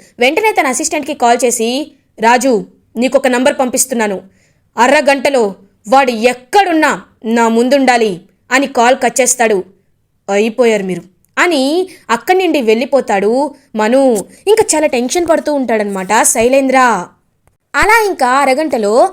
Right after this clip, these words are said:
రాజీవ్ని కాలర్ పట్టుకొని తీసుకువస్తారనమాట వాళ్ళ అసిస్టెంట్. ఇంకా రాజీవ్ అయితే అలా బాగా, మను అయితే రాజీవ్ని కొట్టి కొట్టి బాగా కొడతాడు. కొట్టి కాలేజ్లో అందరి ముందు తీసుకొచ్చి పడేస్తాడు మను. ఇంకా రాజీవ్ అయితే ఒక్కసారిగా షాక్ అయిపోతాడు.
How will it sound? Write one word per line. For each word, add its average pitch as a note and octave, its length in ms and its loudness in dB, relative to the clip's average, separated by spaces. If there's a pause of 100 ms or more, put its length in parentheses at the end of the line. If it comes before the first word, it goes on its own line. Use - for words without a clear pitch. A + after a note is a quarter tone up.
(200)
రాజీవ్ని C#4 800 2
కాలర్ E4 300 4
పట్టుకొని C4+ 320 -2
తీసుకువస్తారనమాట A#3+ 880 -4
వాళ్ళ C#4+ 180 -2
అసిస్టెంట్. G3+ 460 -6 (260)
ఇంకా G#4+ 160 2
రాజీవ్ C4 480 -2
అయితే A3+ 380 2
అలా A#3 200 0
బాగా, A3+ 520 0
మను B3 280 -4
అయితే B3+ 260 -2
రాజీవ్ని A3 580 -4 (140)
కొట్టి G#3+ 260 -6
కొట్టి A#3+ 340 -6
బాగా A3 380 -2
కొడతాడు. A#3 420 -2 (440)
కొట్టి F4+ 540 0
కాలేజ్లో D4+ 460 2 (120)
అందరి A4+ 500 2
ముందు E4+ 220 0
తీసుకొచ్చి D4 580 -2
పడేస్తాడు A#3+ 800 0
మను. A3+ 560 -2 (580)
ఇంకా F#4+ 180 4
రాజీవ్ C4 400 0
అయితే C#4+ 180 0
ఒక్కసారిగా B3+ 500 -2
షాక్ A3+ 300 -6
అయిపోతాడు. A3+ 640 -2